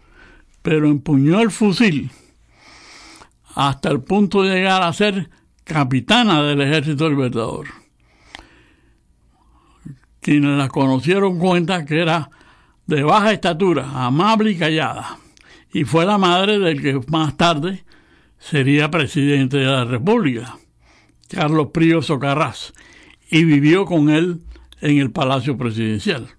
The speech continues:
Otra patriota cubana que nació en San Luis, en Pinar del Río, en mil ochocientos setenta y nueve, eh, fue María Luisa Mendivi,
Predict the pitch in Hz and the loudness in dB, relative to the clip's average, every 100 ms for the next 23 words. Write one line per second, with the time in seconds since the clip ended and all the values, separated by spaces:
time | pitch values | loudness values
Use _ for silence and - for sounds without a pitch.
0 | _ _ _ - - - - - - - | _ _ _ -20 -20 -20 -20 -20 -20 -20
1 | _ _ _ _ _ _ _ _ _ - | _ _ _ _ _ _ _ _ _ -20
2 | - 160 170 170 170 160 147 170 202 151 | -6 -2 0 0 0 0 -2 0 -2 -4
3 | 131 113 - - _ - - 131 196 185 | -6 -8 -12 -20 _ -14 -2 0 2 0
4 | 120 117 - _ _ - _ _ _ - | -2 -8 -12 _ _ -20 _ _ _ -4
5 | 143 139 123 - 180 175 147 160 139 156 | -2 0 -2 -2 0 2 2 2 2 2
6 | 220 170 147 135 131 127 127 190 214 143 | 2 2 2 0 0 0 0 0 2 2
7 | 151 170 170 - 135 190 175 165 123 135 | 2 0 0 -2 -2 -2 -2 -2 -2 -2
8 | 143 135 131 208 220 123 131 _ _ _ | 0 0 0 0 0 -4 -10 _ _ _
9 | _ - - - - - - _ _ 147 | _ -20 -20 -20 -20 -20 -20 _ _ -4
10 | 139 131 170 185 180 165 139 135 139 156 | -4 -2 -2 0 0 0 -2 -2 -2 0
11 | 147 143 135 170 202 208 190 156 143 214 | 0 0 0 0 0 0 2 0 2 0
12 | 175 104 | 0 -4